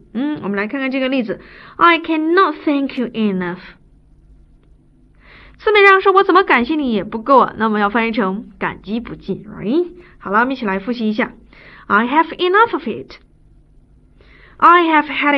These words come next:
it up to here with him. I cannot thank you enough. 回到我们的课文，topic sentence 是我们全文的一个主旨句。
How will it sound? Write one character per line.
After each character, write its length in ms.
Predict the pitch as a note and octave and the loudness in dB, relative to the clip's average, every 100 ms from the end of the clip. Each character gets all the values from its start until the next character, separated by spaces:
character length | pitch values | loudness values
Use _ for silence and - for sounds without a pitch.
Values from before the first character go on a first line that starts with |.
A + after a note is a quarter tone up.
| C4+ | -2
it 140 | - | -2
up 140 | C4 C4 | -4 -4
to 100 | C#4+ | 0
here 360 | C4 C#4 G4+ F4+ | 0 2 2 4
with 220 | A#3 A#3 | 2 -2
him. 280 | G#3 D#3 F3 - _ _ _ - - _ _ _ - - _ - - - - - - - - | -8 -8 -14 -20 _ _ _ -20 -20 _ _ _ -20 -20 _ -20 -20 -20 -20 -20 -20 -20 -2
I 180 | A3 A3 | 0 0
cannot 420 | A#3 G#3+ G#3+ A3 A3 | -2 -2 0 -2 -4
thank 280 | B3+ B3+ C4 | -4 -4 -6
you 60 | |
enough. 400 | A3 A3 G3+ F#3 - - - - _ _ _ _ _ _ _ _ _ _ _ - - - - - - - | -6 -4 -4 -4 -10 -20 -20 -20 _ _ _ _ _ _ _ _ _ _ _ -20 -20 -20 -20 -20 -20 -8
回 140 | - F4 | 2 6
到 100 | F#4 | 6
我 60 | |
们 60 | D4+ | 6
的 80 | D4+ | 2
课 160 | D#4+ | 4
文， 300 | A3+ G3+ - - _ _ _ - | 4 2 -4 -16 _ _ _ -8
topic 500 | - D4 C#4+ C#4 - | 2 4 4 -2 -2
sentence 400 | B3 G#3+ F#3+ G#3 | -2 0 -2 -8
是 160 | - | -4
我 80 | A#3 | 0
们 160 | A3 A#3 | 0 -2
全 240 | - A#3 | -2 -2
文 120 | A#3+ A3+ | 0 0
的 80 | |
一 100 | A3 | -2
个 280 | G#3+ A3 G#3 - - - - | 0 0 0 -4 -20 -20 -4
主 160 | A#3 | -2
旨 140 | A3 F#3 | 0 -2
句。 280 | G3+ - | -4 -6